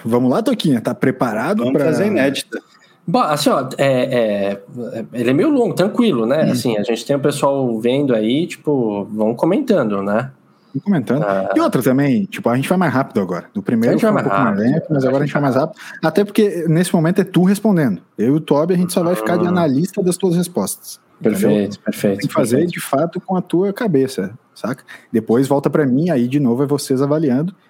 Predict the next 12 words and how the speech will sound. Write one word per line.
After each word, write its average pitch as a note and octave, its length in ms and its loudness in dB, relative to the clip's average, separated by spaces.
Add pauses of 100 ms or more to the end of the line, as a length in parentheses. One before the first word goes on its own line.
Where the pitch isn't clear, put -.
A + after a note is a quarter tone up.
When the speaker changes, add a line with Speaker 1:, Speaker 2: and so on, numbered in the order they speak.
Speaker 1:
mas A2+ 160 0
nesse A#2 200 0
momento B2+ 260 0
é C#3+ 40 -6
tu D#3+ 120 0
contigo, D3+ 480 2 (420)
entende? C#3 320 -2 (460)
Speaker 3:
Eu A2+ 100 -2
Speaker 1:
Então, D3+ 160 0
Speaker 3:
comigo, G2+ 200 2
eu A2 100 2
comigo. G#2 300 0